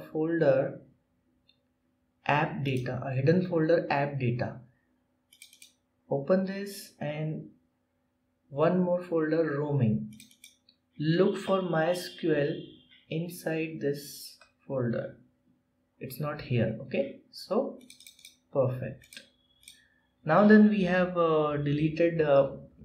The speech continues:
all the mysql, uh, folders,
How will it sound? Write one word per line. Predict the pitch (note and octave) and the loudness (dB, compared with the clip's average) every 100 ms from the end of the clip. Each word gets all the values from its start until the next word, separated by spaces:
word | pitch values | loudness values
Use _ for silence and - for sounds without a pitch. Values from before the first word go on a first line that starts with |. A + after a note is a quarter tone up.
| - - | -20 -4
all | C3+ C#3 | 0 0
the | C#3+ D3 C#3 C3+ | 0 -4 -6 -4
mysql, | C3+ B2+ - - C#3 C3+ C3 | -2 -2 -6 -2 -2 0 -2
uh, | B2 B2 - - _ _ _ _ - - - | -4 -4 -8 -14 _ _ _ _ -20 -16 -4
folders, | D3 C#3+ C3 B2+ - | -2 4 4 4 0